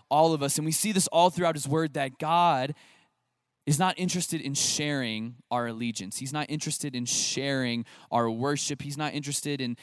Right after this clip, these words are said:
in kind of being a part of our lives. God wants all of us, all of our hearts.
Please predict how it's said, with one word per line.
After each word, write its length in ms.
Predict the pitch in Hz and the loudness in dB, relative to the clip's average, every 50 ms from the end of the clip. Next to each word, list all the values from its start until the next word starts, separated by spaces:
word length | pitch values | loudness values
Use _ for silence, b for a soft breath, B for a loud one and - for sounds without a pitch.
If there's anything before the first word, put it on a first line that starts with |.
| B B B | B B B
in 100 | 135 135 | -6 -4
kind 220 | 131 151 165 160 | 0 0 0 0
of 80 | 156 135 | 0 2
being 200 | 143 147 139 131 | 2 2 2 2
a 120 | - 131 | -2 -6
part 340 | - - - - 139 143 139 - | -8 -12 -10 -8 -8 -8 -6 -8
of 120 | 135 123 117 | -8 -6 -4
our 140 | 113 113 113 | -4 -4 -4
lives. 480 | 110 110 107 107 110 110 104 - - b b b b b b b b b _ _ _ _ _ _ _ _ _ _ _ _ _ _ _ _ _ _ _ _ _ _ _ _ | -4 -4 -4 -2 -4 -4 -4 -6 -8 b b b b b b b b b _ _ _ _ _ _ _ _ _ _ _ _ _ _ _ _ _ _ _ _ _ _ _ _
God 400 | - 151 143 151 151 151 151 135 | -2 0 2 4 4 4 4 2
wants 500 | 120 127 135 131 123 120 120 - - - - _ _ _ _ | 2 0 0 0 0 0 -2 -4 -6 -8 -10 _ _ _ _
all 220 | - 151 147 127 104 | -2 0 0 0 0
of 100 | 95 95 | -2 -6
us, 460 | - - - - - - - - - _ _ _ _ _ _ _ _ _ _ _ _ _ _ _ _ _ _ | -10 -12 -12 -12 -10 -12 -12 -14 -18 _ _ _ _ _ _ _ _ _ _ _ _ _ _ _ _ _ _
all 160 | 151 156 156 | 2 2 2
of 120 | 147 123 | 2 0
our 100 | 113 95 | -2 -4
hearts. 340 | 92 - - 101 90 - - | -4 -6 -8 -8 -8 -10 -12